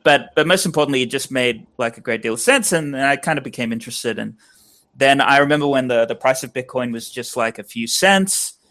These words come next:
and I'm like, "Oh, wow, man, it would be amazing one day if it ever hit parity with the U S dollar."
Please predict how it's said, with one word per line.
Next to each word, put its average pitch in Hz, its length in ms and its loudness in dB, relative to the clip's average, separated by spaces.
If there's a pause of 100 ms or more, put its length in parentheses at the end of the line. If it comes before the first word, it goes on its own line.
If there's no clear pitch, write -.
(200)
and 123 60 -2
I'm 120 80 -2
like, 120 240 2
"Oh, 143 200 6
wow, 123 520 4
man, 143 240 2
it 139 40 4
would 123 80 -2
be 127 160 0
amazing 127 440 0
one 120 140 -4
day 120 160 -2
if 117 120 -6
it 120 80 -2
ever 123 180 -2
hit 120 240 -6
parity 117 400 0
with 107 120 -12
the 110 100 -10
U 110 120 -4
S 110 200 -6
dollar." 107 340 -2